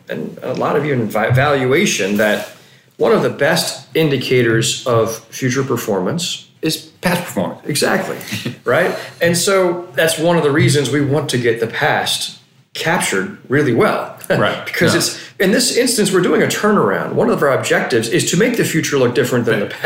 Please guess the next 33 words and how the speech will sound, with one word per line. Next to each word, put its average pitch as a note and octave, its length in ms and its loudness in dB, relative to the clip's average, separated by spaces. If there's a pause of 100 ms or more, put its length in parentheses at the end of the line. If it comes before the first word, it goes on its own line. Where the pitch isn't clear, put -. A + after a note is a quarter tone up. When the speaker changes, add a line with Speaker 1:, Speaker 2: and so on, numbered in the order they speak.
(140)
Speaker 1:
past. D3 360 2
<laughs> - 140 -4
Speaker 2:
<laughs> - 0 - (640)
Yeah. D#3 120 2
Speaker 1:
But A3 120 4
we G#3+ 60 0
need G#3+ 120 0
to G#3+ 60 4
understand G3+ 600 2
it A#2+ 200 -2
and D3+ 120 2
understand D3 400 2
what D3 100 2
the C3+ 80 0
past C3 380 0
was. C#3+ 360 2 (140)
Speaker 2:
Right. C3 300 2
Speaker 1:
And F3+ 320 2 (100)
even B3 220 2
if G3+ 80 0
we G#3+ 80 2
get G3 160 0
audited E3+ 360 2
financial C3 460 2
statements, - 400 -6
even - 140 -2
if - 60 -6
you E3+ 40 -2
get - 120 -2
audited C3+ 380 4
financial B2+ 400 4
statements B2 380 2
by G#2+ 480 2